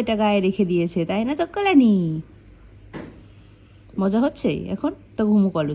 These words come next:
তুমি, আজকে মাঝখানে রুমেই ঘুমাও, ঠিক আছে? টুকুমণি,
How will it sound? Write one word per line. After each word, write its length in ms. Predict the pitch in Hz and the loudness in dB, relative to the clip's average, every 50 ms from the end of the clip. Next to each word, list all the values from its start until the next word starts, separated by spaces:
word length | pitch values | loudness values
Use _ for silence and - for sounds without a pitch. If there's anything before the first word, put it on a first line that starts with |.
| 147 | -6
তুমি, 180 | 143 143 - - - - - - - - - | -8 -8 -8 -8 -10 -10 -16 -20 -20 -16 -10
আজকে 260 | 196 202 - - - 226 | -10 -10 -8 -4 -2 0
মাঝখানে 420 | 208 208 208 - - 240 220 220 208 220 | 0 0 -2 -2 0 0 0 2 2 2
রুমেই 220 | 214 220 233 226 185 180 | 2 2 2 2 2 0
ঘুমাও, 320 | 180 156 147 143 147 147 156 - - | -2 -2 -4 -8 -10 -14 -14 -10 -8
ঠিক 140 | 233 220 226 | -8 -6 -6
আছে? 300 | 262 294 277 - - 370 392 359 247 - - - - - - - - - - - - - - - | -6 -8 -8 -8 -8 -8 -6 -6 -8 -10 -12 -20 -20 -20 -20 -20 -20 -20 -20 -20 -20 -20 -20 -10
টুকুমণি, 440 | - 226 214 240 240 254 262 294 | -10 -6 -4 -2 0 0 0 0